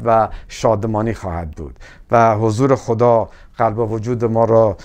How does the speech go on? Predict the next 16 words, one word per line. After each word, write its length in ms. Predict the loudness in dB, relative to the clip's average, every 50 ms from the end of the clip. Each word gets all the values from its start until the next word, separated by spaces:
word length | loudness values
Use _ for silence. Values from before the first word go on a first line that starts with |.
| -18 -10
اون 120 | -6 -4 -2
موقع 200 | -2 -2 0 0
در 180 | 2 2 2
بر 260 | 2 2 2 0 0 0
می‌گیره. 500 | -2 -4 -4 -4 -4 -4 -4 -6 -6 -10 -18 _ _ _ -20 -20 -20 -20 -20 -20 -20 -20 -20 -20 -20 -20 -20 -20 -14 -4
عیسی 380 | -2 -2 2 4 6 6 6 4
مسیح 560 | 2 -2 -4 -4 -4 -2 -2 -2 -2 -4 -6 -10 -8 -4
در 120 | -2 0 0
روز 240 | 0 -2 -2 0 0
آخر 400 | 0 0 -2 -2 0 0 0 0
عید 460 | 0 0 0 0 0 0 -4 -8 -12
ایستاد 560 | -12 -12 -12 -4 0 2 2 2 2 -2 -6
و 40 | -6
با 140 | -6 -6 -6
صدای 520 | -6 -6 -6 -6 -6 -4 -4 -2 -2 -4
بل-، 400 | -4 -6 -8 -6 -4 -2 -2 -2